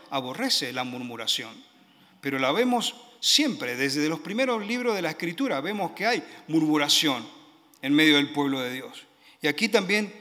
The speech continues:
vuelve a presentarse la murmuración. Dice, "Al ver esto, todos murmuraban diciendo que había entrado a posar con un hombre pecador."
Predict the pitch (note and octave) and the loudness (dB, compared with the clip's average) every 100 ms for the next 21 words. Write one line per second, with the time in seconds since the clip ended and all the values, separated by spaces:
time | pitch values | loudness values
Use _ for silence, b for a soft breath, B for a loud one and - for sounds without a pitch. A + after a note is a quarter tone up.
0 | B - A3+ G#3+ F3 D#3 D3 B2+ D#3 D3 | B 0 6 6 6 4 4 2 0 0
1 | C3+ A#2+ B2 B2 B2 B2 D3+ C#3+ D#3 D3 | -2 -4 -6 -6 -6 -2 0 2 2 6
2 | A3 A3+ A3+ - - B3+ - G3 C4 C4 | 6 6 2 -4 6 6 8 4 10 12
3 | B3 G#3 G3+ G3 C4 B3 G#3 F3+ G#3+ G3 | 12 10 4 6 10 10 8 6 6 4
4 | F3+ - B - F3+ G#3+ A#3+ A3 B3+ A#3 | 0 -2 B 6 6 10 8 10 10 12
5 | G3 F#3 - A#3+ F#3+ G3 G3+ G#3+ F#3 E3+ | 8 6 6 6 6 2 4 6 6 4
6 | D#3+ C#3 D3 C3 | 4 4 4 4